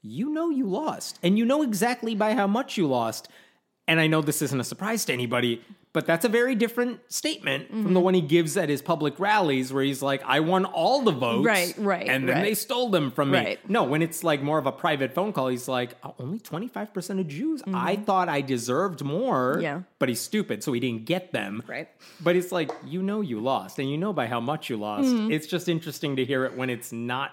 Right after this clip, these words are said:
Speaker 1: in front of a large cheering
Speaker 2: Yeah,
Speaker 1: audience.
Speaker 2: yeah, that is interesting.
Speaker 1: Isn't that fun?
Speaker 2: I like that.
Speaker 1: Anyway, um, all right, here's a happier story. I have to do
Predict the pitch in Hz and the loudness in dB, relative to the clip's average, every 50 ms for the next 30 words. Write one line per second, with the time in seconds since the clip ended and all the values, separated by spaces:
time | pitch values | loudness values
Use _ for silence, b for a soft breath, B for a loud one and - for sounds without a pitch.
0 | - _ - 127 123 120 - 131 123 120 120 120 113 117 120 120 123 123 113 - | -10 _ -8 -8 -6 -4 -4 -4 -2 -2 -2 -2 -2 -2 -2 -2 -2 -2 -4 -4
1 | - - 120 240 262 285 294 294 277 262 233 220 226 254 247 214 214 208 214 208 | -2 0 2 4 4 4 2 2 2 4 4 4 4 4 4 2 2 0 0 0
2 | 202 190 180 185 190 170 - 160 151 151 147 139 131 131 147 - - - - 110 | -2 -2 -2 -2 -4 -2 -4 -4 -2 -2 -4 -4 -4 -4 -6 -6 -10 -12 -12 -10
3 | 107 - 202 202 214 208 196 190 190 - 175 170 170 160 - - - - - _ | -10 -6 -4 -2 -2 0 0 0 -2 -2 -2 -2 -2 -2 -4 -8 -16 -20 -20 _
4 | _ _ _ _ _ _ - 120 123 123 117 107 98 92 92 - - - 143 143 | _ _ _ _ _ _ -16 -12 -12 -10 -10 -10 -10 -12 -14 -12 -6 -2 0 0
5 | 143 139 131 123 117 110 - _ _ _ _ _ _ _ _ _ - 143 139 123 | 2 0 0 -2 -4 -8 -10 _ _ _ _ _ _ _ _ _ -4 -2 0 0
6 | 113 - - - 156 151 139 151 135 139 127 120 127 120 110 101 - - 123 110 | -2 -4 -6 -6 -4 -4 -2 0 0 0 0 0 0 -4 -4 -6 -6 -6 -4 -4
7 | 104 98 98 110 113 135 139 - - 131 127 | -4 -4 -4 -2 0 0 0 0 -2 -4 -4